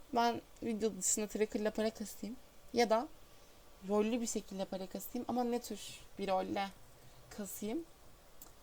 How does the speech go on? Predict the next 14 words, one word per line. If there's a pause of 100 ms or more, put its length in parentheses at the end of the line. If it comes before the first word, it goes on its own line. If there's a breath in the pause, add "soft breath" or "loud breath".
(120)
Ne
yaparak
kasayım?
Onu
yorumlarda
belirtin
arkadaşlar. (600)
Kesinlikle
bekliyorum
yorumlara. (280)
Bunun
cevabını (100)
lütfen
yazın.